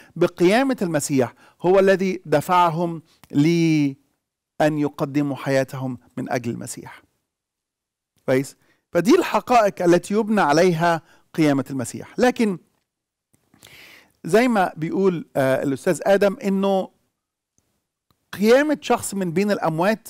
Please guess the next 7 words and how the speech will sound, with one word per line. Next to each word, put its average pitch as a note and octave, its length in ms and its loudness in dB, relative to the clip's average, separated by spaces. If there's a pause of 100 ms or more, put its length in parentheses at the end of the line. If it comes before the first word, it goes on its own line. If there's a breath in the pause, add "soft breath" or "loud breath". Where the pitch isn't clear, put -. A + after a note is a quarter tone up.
(140)
ليست G#3 600 4 (320)
بالأمر E3 920 -2 (760)
المألوف، E3+ 640 2 (1600)
يعني B2 200 -2
ليست E3+ 440 0
هي F3 160 4
العادة، D3+ 440 0